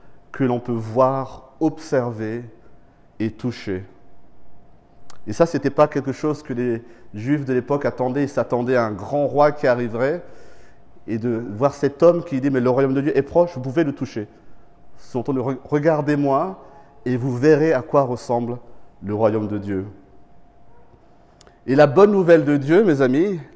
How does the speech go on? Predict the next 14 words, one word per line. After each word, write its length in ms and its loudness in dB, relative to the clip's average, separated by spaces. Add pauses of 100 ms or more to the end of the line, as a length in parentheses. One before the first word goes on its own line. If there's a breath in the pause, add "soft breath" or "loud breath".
(540)
que 120 2
Jésus 280 0
prêche, 600 2 (380 soft breath)
ne 100 2
consiste 560 -2
pas 300 4
à 60 4
nous 160 2
donner 380 4
la 140 6
clé 720 2 (520 soft breath)
pour 200 0
mieux 320 8
vivre 540 2